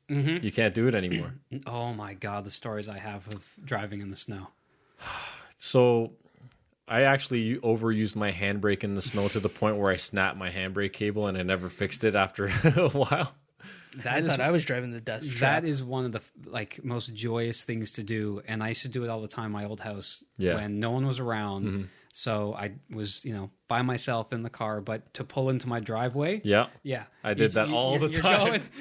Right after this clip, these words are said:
Speaker 1: you see the driveway, you turn the wheel, pull the e-brake, you, you pretty much do, you know, ninety degrees, and then you just slide right in.
Speaker 2: Yeah,
Speaker 1: It's, it
Speaker 2: yeah.
Speaker 1: was,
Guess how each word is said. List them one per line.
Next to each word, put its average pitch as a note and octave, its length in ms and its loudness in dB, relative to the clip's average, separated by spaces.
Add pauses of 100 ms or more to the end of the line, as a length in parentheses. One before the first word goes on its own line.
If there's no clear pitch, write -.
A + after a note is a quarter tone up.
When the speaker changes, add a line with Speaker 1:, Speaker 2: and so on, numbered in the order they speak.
(140)
Speaker 1:
you E3+ 120 -2
see G3+ 180 0
the F#3+ 80 -2
driveway, F3+ 420 2
you E3 120 -2
turn F#3+ 260 2
the F#3 80 0
wheel, F3+ 260 4
pull G3 240 4
the F3+ 220 -2
e-brake, E3+ 420 2 (200)
you, D3+ 220 2
you D3 140 0
pretty F#3+ 300 0
much F3+ 220 2
do, D#3+ 380 2 (140)
you D#3+ 140 -2
know, D3 160 2
ninety D#3+ 340 4
degrees, D3 540 4
and C#3+ 160 4
then C#3+ 100 8
you C#3+ 60 6
just C3+ 240 2
slide A#2+ 260 -4
right C#3 220 2
in. C#3+ 200 0
Speaker 2:
Yeah, G2+ 200 4
Speaker 1:
It's, - 160 -2
it D#3+ 60 0
Speaker 2:
yeah. D#3+ 80 2
Speaker 1:
was, C#3+ 340 0